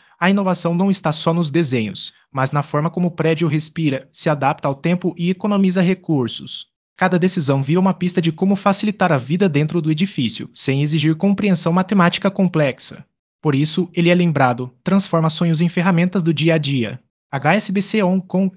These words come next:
e sustentabilidade. O H S B C Hong Kong simboliza uma obra elegante na forma e esperta na função. A sustentabilidade não é moda,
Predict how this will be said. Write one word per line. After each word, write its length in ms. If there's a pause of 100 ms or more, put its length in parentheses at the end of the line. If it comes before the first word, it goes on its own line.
e 120
sustentabilidade. 1080
O 80
H 200
S 160
B 80
C 200
Hong 220
Kong 260
simboliza 600
uma 240
obra 260
elegante 460
na 120
forma 440
e 80
esperta 420
na 100
função. 600 (340)
A 80
sustentabilidade 1000
não 160
é 60
moda, 440